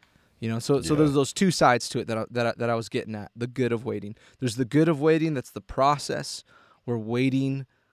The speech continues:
Speaker 1: God changes us rather than him preparing whatever that end up, that answer to that decision is.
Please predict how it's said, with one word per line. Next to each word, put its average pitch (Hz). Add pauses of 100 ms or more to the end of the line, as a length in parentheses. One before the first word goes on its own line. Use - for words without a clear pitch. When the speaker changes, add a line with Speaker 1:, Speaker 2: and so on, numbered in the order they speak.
(160)
Speaker 1:
God 120
changes 117
us - (320)
rather 120
than 120
him 117
preparing 110
whatever 104
that 104 (140)
end 113
up, 107 (100)
that 104
answer 107
to 107
that 110
decision 113
is. 131